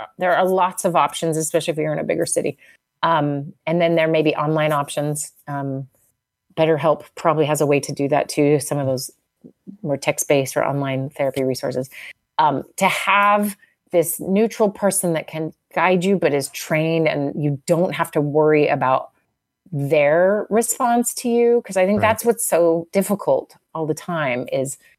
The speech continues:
Speaker 1: sort of not knowing if you're safe to be yourself.
Speaker 2: If you're gonna be
Speaker 1: Um,
Speaker 2: judged by your therapist, yeah.
Speaker 1: Yeah,
Speaker 2: Right.
Speaker 1: right. And so that can feel really daunting. So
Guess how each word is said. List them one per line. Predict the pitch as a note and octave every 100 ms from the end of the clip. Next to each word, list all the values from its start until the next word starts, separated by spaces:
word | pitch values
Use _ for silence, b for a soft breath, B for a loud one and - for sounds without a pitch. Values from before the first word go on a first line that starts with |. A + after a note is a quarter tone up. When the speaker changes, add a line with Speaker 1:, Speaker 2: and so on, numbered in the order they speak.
| _ _ _ _
Speaker 1:
sort | - D#3
of | C#3+
not | D3+ D#3+ E3
knowing | E3 D#3 D#3 D#3 D3
if | C3+
you're | C3+
safe | - - F3 F#3
to | -
be | D3 D3+
yourself. | C#3 B2+ - - - - _
Speaker 2:
If | -
you're | C#3+
gonna | A#2 A2+
be | G#2+ A2
Speaker 1:
Um, |
Speaker 2:
judged | C#3 G#2+ G#2 G2+ -
by | A2
your | G#2 G#2
therapist, | A#2 A2+ - A2+ - A2
yeah. | G#2 F#2+ -
Speaker 1:
Yeah, | F3+ A#3 C#3+ G#2+
Speaker 2:
Right. | G2 F3
Speaker 1:
right. | F3+ - - F#3
And | F3+
so | - F#3
that | F#3+ -
can | G3
feel | G3+ F3
really | F3 A3+ G3 F3
daunting. | E3+ E3+ D#3 C#3 -
So | F#3 D3+